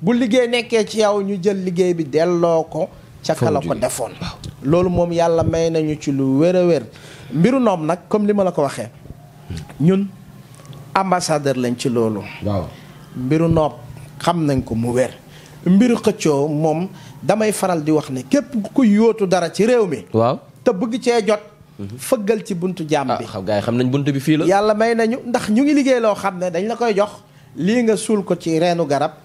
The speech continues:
Speaker 1: lii nga takk ko ci reen, euh, kii, euh, ca, ca bànqaas ba. Bu fekkee da ngay xëccoog nit tey, Lamine, ñu jël sa tur def ca kaw, turu kooku ñu def ko ci suuf.
Speaker 2: Waaw.
Speaker 1: Doomu aadama boobu la muy xëccoog yow, dafay dem ci suuf rek, yow la ngay ut nga am ko.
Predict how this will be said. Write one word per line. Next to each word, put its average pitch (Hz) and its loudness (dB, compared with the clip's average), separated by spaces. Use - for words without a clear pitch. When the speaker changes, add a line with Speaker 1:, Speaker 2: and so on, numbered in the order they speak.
Speaker 1:
lii 180 2
nga 226 2
takk 185 -4
ko 160 -4
ci 156 -2
reen, 127 -4
euh, 147 2
kii, 147 2
euh, 131 2
ca, - 0
ca - -6
bànqaas 147 -2
ba. - -10
Bu 175 2
fekkee 220 0
da 196 2
ngay 202 2
xëccoog 185 -2
nit 165 -4
tey, 147 2
Lamine, 139 -2
ñu 220 4
jël 240 4
sa 233 0
tur 208 0
def 185 -2
ca 202 -4
kaw, 180 0
turu 285 2
kooku 226 2
ñu 208 0
def 220 0
ko 185 -2
ci 185 -4
suuf. 160 -2
Speaker 2:
Waaw. 104 0
Speaker 1:
Doomu 208 0
aadama 185 0
boobu 165 0
la 202 2
muy 220 0
xëccoog 170 -4
yow, 131 0
dafay 190 0
dem 185 0
ci 156 -10
suuf - -2
rek, 151 -2
yow 180 2
la 175 0
ngay 175 0
ut 156 -2
nga 123 -4
am 143 -2
ko. - -10